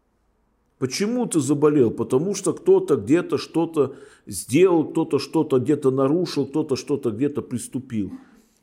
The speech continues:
Почему школа такая? Потому что где-то что-то там вот сделалось, и вот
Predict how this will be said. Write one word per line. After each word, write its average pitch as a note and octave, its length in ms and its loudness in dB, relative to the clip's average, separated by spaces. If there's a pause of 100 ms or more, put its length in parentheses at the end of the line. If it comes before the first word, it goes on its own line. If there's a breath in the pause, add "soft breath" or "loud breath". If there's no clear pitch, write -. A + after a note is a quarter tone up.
(120)
Почему G3 720 -2
школа E3+ 440 2
такая? B2+ 360 -2
Потому E3 400 -2
что - 180 -2
где-то D#3 360 0
что-то D3+ 400 -2
там C3+ 380 -2
вот C#3+ 200 -2
сделалось, C#3+ 680 0
и B2 60 -4
вот C#3+ 280 -2